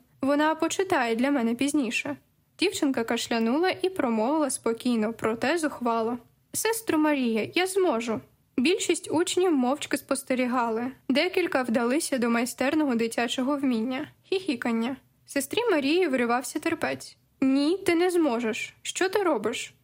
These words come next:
Лізель уже встала з крісла і повільно затерплими ногами йшла до середини класу. Вона взяла книжку і розкрила її навмання.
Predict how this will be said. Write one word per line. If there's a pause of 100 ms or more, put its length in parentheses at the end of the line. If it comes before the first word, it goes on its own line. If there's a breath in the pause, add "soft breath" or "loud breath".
(160)
Лізель
уже
встала
з
крісла
і
повільно
затерплими
ногами
йшла
до
середини
класу. (500)
Вона
взяла
книжку
і
розкрила
її
навмання.